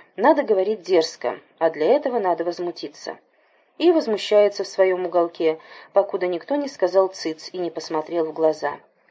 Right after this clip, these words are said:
Не подумайте, что я говорю о Белинском, чтоб спорить. Я убеждён, хладнокровно рассуждая, что он был как человек прелестный и как писатель замечательно полезный, но именно от того, что он выступал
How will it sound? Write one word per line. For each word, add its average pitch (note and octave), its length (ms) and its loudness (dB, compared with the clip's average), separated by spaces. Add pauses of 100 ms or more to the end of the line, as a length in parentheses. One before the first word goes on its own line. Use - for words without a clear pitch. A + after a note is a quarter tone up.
(380)
Не B3 140 -2
подумайте, E4 560 4
что B3+ 180 -4
я C4+ 160 6
говорю A3+ 320 4
о A#3+ 40 6
Белинском, A#3 720 -4
чтоб - 300 -10
спорить. - 600 -6 (340)
Я F#3+ 160 2
убеждён, F#3+ 560 2 (240)
хладнокровно G#3 800 2
рассуждая, F#3 680 2 (220)
что - 260 -6
он D4+ 200 2
был D4 160 0
как B3 160 -2
человек A3+ 400 2
прелестный F#3+ 640 -2 (380)
и F#3+ 100 -2
как E3+ 220 -2
писатель A3 540 0 (280)
замечательно C#4 720 0
полезный, G3 600 0 (200)
но F3+ 180 0
именно F#3 380 -4
от E3 80 -4
того, F3 240 0
что F#3 220 -6
он F3 100 -6
выступал F3+ 580 2